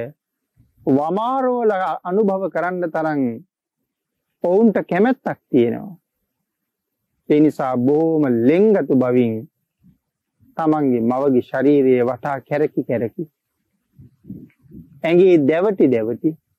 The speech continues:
ඇඟ මත පෙරලි පෙරලි, තොලකට ලෙව කකා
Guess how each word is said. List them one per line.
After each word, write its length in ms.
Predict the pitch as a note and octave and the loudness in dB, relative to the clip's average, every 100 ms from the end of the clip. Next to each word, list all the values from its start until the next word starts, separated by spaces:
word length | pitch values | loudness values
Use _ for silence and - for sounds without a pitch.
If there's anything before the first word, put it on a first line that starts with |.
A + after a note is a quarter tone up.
| _ _ - _ _ _ - - - - _ _ - | _ _ -20 _ _ _ -20 -20 -20 -20 _ _ -4
ඇඟ 200 | E3 F#3+ | 0 0
මත 220 | G3 F#3+ F3+ | 0 -2 -4
පෙරලි 380 | - F#3+ A#3 B3+ | -2 0 2 2
පෙරලි, 400 | G#3 C#3+ A2+ A2+ C3+ - _ _ _ _ _ _ _ _ _ _ _ _ _ - | 2 -2 -4 -6 -8 -14 _ _ _ _ _ _ _ _ _ _ _ _ _ -4
තොලකට 440 | F#3+ A3+ G3+ F#3+ | 0 0 -2 0
ලෙව 260 | F3 D#3+ G#3+ | 4 4 4
කකා 460 | A3+ F3+ - B2 A2+ | -2 -6 -8 -10 -12